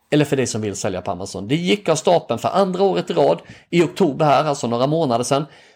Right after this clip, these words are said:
och vi hade några av världens bästa Amazon-säljare på plats. Från hela världen kom de. Det var U S A, det var Sydafrika, det var Australien, det var Holland, det var U K, det var Baltikum et cetera.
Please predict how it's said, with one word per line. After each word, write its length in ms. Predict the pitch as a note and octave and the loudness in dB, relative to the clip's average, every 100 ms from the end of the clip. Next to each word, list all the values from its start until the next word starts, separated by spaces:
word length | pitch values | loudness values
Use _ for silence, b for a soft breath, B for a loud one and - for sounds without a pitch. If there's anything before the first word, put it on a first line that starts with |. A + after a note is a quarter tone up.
| b - | b -4
och 120 | C3 | -2
vi 60 | |
hade 280 | C#3 D#3+ C3+ | 2 2 0
några 340 | G#2+ C3+ B2+ A2+ | -2 -2 0 -2
av 220 | A2 G#2 | -2 0
världens 580 | C3+ D3+ C3+ A2+ G#2+ - | 2 4 2 -2 -8 -4
bästa 300 | A#2+ - G2 | -4 -4 -8
Amazon-säljare 720 | F#2+ - G#2 G2+ F2+ E2+ F#2 | -8 -8 -8 -6 -10 -10 -12
på 120 | G2+ | -12
plats. 500 | G2+ D#3+ - - - b b b - | -4 -4 -4 -12 -12 b b b -8
Från 420 | - E3+ F3+ C#3+ | 0 4 4 2
hela 360 | D3+ C#3+ A#2+ | 2 2 2
världen 460 | B2 B2 D3 D#3+ E3+ | 4 4 4 2 0
kom 240 | E3 D#3 | 0 2
de. 180 | D#3 D#3+ | 2 0
Det 80 | A2 | 0
var 160 | A2 A2 | 0 -2
U 180 | A#2 A2+ | -2 -6
S 160 | - | -2
A, 160 | F3 E3 | 2 2
det 80 | A#2 | 0
var 100 | G#2+ | -4
Sydafrika, 720 | - E3 C#3 D3 D#3+ D3 B2 | -4 -4 -2 -2 -4 -6 -4
det 80 | G2 | -2
var 100 | G2 | -2
Australien, 680 | G2+ G#2 C#3+ D3 D3+ C#3+ B2+ | -2 -2 0 2 2 0 -2
det 60 | |
var 120 | G2 | -2
Holland, 360 | F#2+ D#3 D3 B2 | 0 2 2 0
det 60 | A#2 | -2
var 120 | G#2 | -2
U 160 | G#2+ G#2 | -4 0
K, 60 | D3 | 2
det 240 | D3+ A2+ | 2 0
var 200 | G2+ F#2+ | -2 0
Baltikum 520 | B2 C#3 C3 A#2+ G#2+ F#2 | 2 2 0 -6 -6 -8
et 120 | - | -8
cetera. 320 | - - - | -10 -10 -20